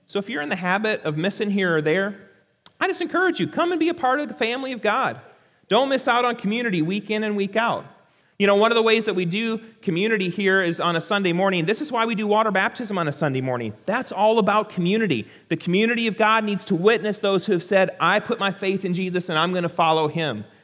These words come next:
That's what baptism on a Sunday morning's for. This is why we do communion.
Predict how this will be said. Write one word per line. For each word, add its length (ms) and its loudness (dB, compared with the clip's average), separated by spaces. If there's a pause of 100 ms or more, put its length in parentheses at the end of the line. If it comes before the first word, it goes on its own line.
That's 160 -10
what 80 -8
baptism 480 0
on 80 0
a 40 0
Sunday 260 -2
morning's 400 -2
for. 360 -4 (500)
This 120 2
is 100 -4
why 180 2
we 120 0
do 140 0
communion. 640 0